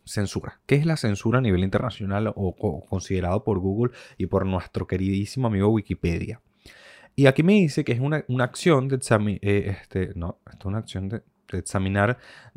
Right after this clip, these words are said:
una obra destinada al público, suprimiendo o modificando la parte que no se ajusta a determinados planteamientos políticos.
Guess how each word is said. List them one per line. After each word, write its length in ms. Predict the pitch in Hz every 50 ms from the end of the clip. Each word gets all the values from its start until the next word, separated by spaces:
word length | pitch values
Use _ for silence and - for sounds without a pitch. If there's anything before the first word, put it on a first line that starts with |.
| -
una 300 | - 117 120 123 123 123
obra 180 | 123 127 127 127
destinada 320 | 117 - 120 113 107 104
al 120 | 110 120 -
público, 460 | 139 135 127 113 113 110 - - 117
suprimiendo 640 | - - 107 - 104 104 107 110 117 120 131 143 143
o 60 | 143
modificando 720 | 131 120 110 104 - 107 - - 104 104 104 110 120 123 -
la 240 | 117 110 101 - -
parte 340 | - 120 127 135 - - -
que 100 | 127 110
no 100 | 101 95
se 120 | - 123
ajusta 440 | 113 - 117 107 - - 120 120 - -
a 120 | 104 95
determinados 540 | 90 87 - 92 90 90 87 87 85 87 -
planteamientos 540 | - 113 104 - 90 85 85 85 - 98 -
políticos. 600 | - 90 85 82 - - - - - - -